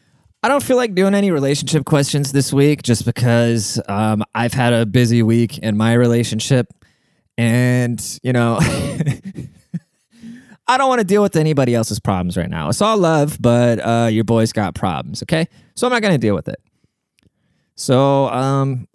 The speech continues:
what I'm gonna do is I'm gonna tell you guys a funny story, at least one that I think is funny, just for the hell of it, you know, just change things up. And by the way, this is the hundredth episode. Actually, there's been more than, this is at probably, like, the hundred and seventh episode, but we're gonna call this one the hundredth episode.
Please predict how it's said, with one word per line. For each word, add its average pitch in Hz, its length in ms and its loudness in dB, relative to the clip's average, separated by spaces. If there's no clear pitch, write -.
what 160 300 0
I'm 214 100 0
gonna 208 160 2
do 143 480 2
is 123 640 0
I'm 117 100 -2
gonna 113 180 0
tell - 160 -2
you 113 140 2
guys 110 380 0
a - 80 -4
funny 113 300 -2
story, 101 520 0
at - 60 -8
least 104 220 -2
one 95 140 -2
that 90 180 -4
I - 100 -2
think - 240 -6
is 85 100 -10
funny, 92 380 -6
just 202 140 -4
for 247 80 0
the 220 80 0
hell 220 160 0
of 175 100 -2
it, - 100 -10
you 117 100 -4
know, 120 120 2
just - 320 -8
change 131 260 0
things 127 220 -4
up. 131 100 0
And 110 80 -4
by 190 80 2
the 240 80 2
way, 233 140 2
this 180 160 0
is 185 100 -2
the 165 120 0
hundredth 165 340 0
episode. - 420 -4
Actually, 180 300 0
there's 135 160 2
been 123 160 -2
more 107 160 0
than, 110 180 -2
this 131 100 0
is 123 80 -4
at 117 160 -2
probably, 120 220 2
like, 110 120 -4
the - 60 -10
hundred 107 320 0
and 92 160 -6
seventh - 540 -4
episode, 87 460 -6
but - 160 -12
we're 139 120 2
gonna 120 140 0
call 95 180 -2
this 90 180 -6
one 87 120 -4
the 80 60 -10
hundredth 76 360 -10
episode. - 480 -12